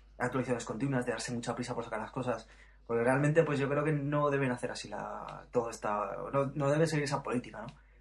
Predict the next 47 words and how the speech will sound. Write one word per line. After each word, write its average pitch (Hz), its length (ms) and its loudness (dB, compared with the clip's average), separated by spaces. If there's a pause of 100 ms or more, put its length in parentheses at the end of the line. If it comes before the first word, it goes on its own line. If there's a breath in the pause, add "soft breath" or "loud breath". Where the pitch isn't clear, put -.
(280 soft breath)
Pero 123 200 6
sí 131 160 0
que 151 100 4
realmente, 165 400 6
pues 151 300 -2
mira, 127 160 2
ahora 123 180 4
por 135 100 0
ejemplo 131 300 0
el 131 80 2
O 131 60 0
S 123 180 -4
tres 131 160 -4
del 127 80 2
iPhone, 131 720 -2
pues - 320 -4
ha 123 80 0
llegado 160 480 4
y 110 340 -8 (220)
bueno, 143 180 -2
igual 123 180 0
no 147 120 -2
te, 147 240 2
no, 143 240 -4 (180)
no 131 140 0
nos 147 160 2
damos 147 240 2
cuenta 156 280 4
porque 120 200 2
siempre 127 280 -4
pedimos 123 360 0
más 135 260 2
y 117 60 -6
pedimos 120 600 -4
que 123 120 -4
sea 117 260 -2
todo 117 200 -2
genial, 139 380 -2 (520 loud breath)
que 117 560 0
tú 135 160 2
te 143 100 2
compras 139 300 0
un 135 80 2
Nokia 131 180 2
con 135 140 0
Symbian 139 560 0
y, 110 600 -6